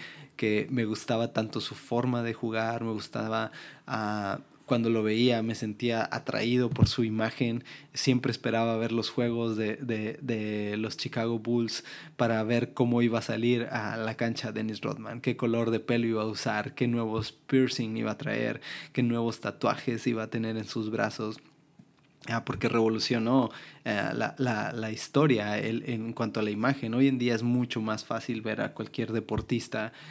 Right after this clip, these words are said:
lleno de, de tatuajes, ah, o, o algún look diferente, porque se ha vuelto un tema muy de moda los tatuajes, pero estamos hablando del noventa y cinco, ah, cuando,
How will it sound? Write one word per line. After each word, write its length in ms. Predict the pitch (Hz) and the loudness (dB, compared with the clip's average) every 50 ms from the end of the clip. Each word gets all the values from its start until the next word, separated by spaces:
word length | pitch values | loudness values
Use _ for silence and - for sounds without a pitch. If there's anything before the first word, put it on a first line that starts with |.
| - - - | -14 -6 -2
lleno 280 | 120 120 113 110 110 | 0 2 2 2 0
de, 200 | 110 110 110 - | 0 0 -2 -2
de 260 | - 120 113 104 104 - | -4 -2 -2 -2 -2 -4
tatuajes, 720 | - 107 - - 113 110 - - 117 113 - - - - - - - - - - | -4 -6 -4 -2 0 -2 0 -2 -2 -4 -4 -6 -10 -14 -18 -20 -20 -20 -20 -8
ah, 440 | - - 113 110 107 104 104 98 90 104 - - _ - - 113 | -2 0 0 2 2 0 0 -2 -4 -6 -10 -16 _ -10 -6 -4
o, 40 | 104 | -4
o 360 | 98 - - 120 113 107 101 | -4 -2 -2 0 0 2 2
algún 340 | 104 113 110 117 120 120 113 | 2 2 2 2 2 2 4
look 220 | 113 117 110 - 117 | 2 2 0 2 2
diferente, 640 | 117 107 - 113 110 113 113 107 - 113 110 117 117 - _ _ - | 0 0 0 -2 -4 -4 -4 -4 -6 -6 -8 -8 -8 -14 _ _ -10
porque 200 | - - - 139 | -8 -6 -4 0
se 100 | - 127 | 2 4
ha 40 | 123 | 4
vuelto 280 | 131 123 117 - - | 4 2 2 0 -2
un 100 | 123 110 | -2 0
tema 400 | - 117 117 113 110 107 110 - - | 0 0 0 0 0 -2 -2 -2 0
muy 220 | 139 139 135 135 | 4 6 6 6
de 100 | 120 117 | 6 4
moda 320 | 113 120 131 131 120 107 | 2 4 4 2 2 0
los 140 | 104 104 - | -2 -4 -6
tatuajes, 460 | - 117 - - 113 - - 117 113 | -6 -8 -8 -8 -8 -8 -10 -10 -10
pero 180 | - - 113 110 | -8 -8 -8 -8
estamos 320 | 107 - 127 131 139 - | -4 0 0 2 2 2
hablando 340 | 123 110 113 113 117 117 117 | 0 0 0 0 0 0 0
del 220 | 110 104 107 104 - - - - - - - - | 0 -2 -2 -4 -8 -12 -18 -18 -18 -12 -6 -2
noventa 360 | 123 113 110 113 110 104 110 | 0 0 0 0 0 0 0
y 60 | 107 | 0
cinco, 560 | - - - 131 127 120 - 110 101 - - - - _ _ _ _ _ _ _ _ _ _ _ _ - - 98 104 | 0 2 2 4 2 2 0 -4 -4 -4 -6 -12 -18 _ _ _ _ _ _ _ _ _ _ _ _ -12 -6 -4 -2
ah, 140 | 107 104 - | -2 -2 -2
cuando, 460 | - 110 107 107 104 101 104 98 | -2 -2 0 0 0 -2 -4 -6